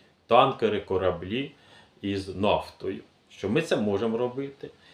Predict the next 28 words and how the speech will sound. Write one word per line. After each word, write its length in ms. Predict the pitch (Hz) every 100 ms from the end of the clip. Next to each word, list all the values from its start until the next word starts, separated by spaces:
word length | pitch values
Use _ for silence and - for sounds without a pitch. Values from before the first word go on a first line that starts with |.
| -
і 80 | 98
це 140 | -
буде 300 | 117 117 131 - _ _ -
економічний 760 | 113 127 120 117 120 113 113
удар 460 | 113 110 104 107 104 - -
для 200 | 92 95
Росії. 500 | 104 - - 123 80 - _ _ _ _ - - - -
Тому 260 | 123 160
моя 200 | 226 196
точка 400 | 170 160 - 147
зору, 460 | 131 120 165 185 175
що 720 | - - - - 143 143 139 135 - _ -
мирний 400 | 117 143 139 139
договір, 600 | 131 165 175 139 135 107
звичайно, 560 | 98 117 117 143 127 123
обговорили. 1040 | 113 104 113 107 104 101 98 107 135 185 - - _ - - - - _ -
Україну 800 | - - 147 147 147 135 110 87
всі 480 | - - - 120 101 87 _ _ _ _ _
поважають, 800 | 113 107 107 101 101 92 92 104
не 100 | 110
дивлячись 580 | 101 113 110 107 120 113
на 100 | 107
те, 180 | 104 113
що 180 | 110 104
є 180 | 98 98
держави, 460 | 90 95 104 107
які 220 | 95 95
навіть 420 | 98 101 95 92